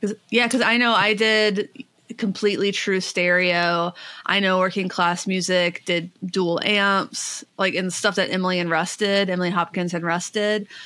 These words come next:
Uh, just so, so different. And I'm really glad that they did.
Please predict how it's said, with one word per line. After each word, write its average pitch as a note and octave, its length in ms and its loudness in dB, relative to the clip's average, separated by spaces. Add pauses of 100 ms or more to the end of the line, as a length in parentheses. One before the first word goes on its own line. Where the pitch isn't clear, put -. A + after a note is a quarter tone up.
(240)
Uh, F#3 220 2
just G3+ 320 -2
so, A3+ 600 4
so C4 280 0
different. G3+ 440 -2
And F#3 80 2
I'm F#3 160 -2
really G3 260 0
glad F#3 460 0
that F3 200 -2
they F3 120 -2
did. F3+ 340 -4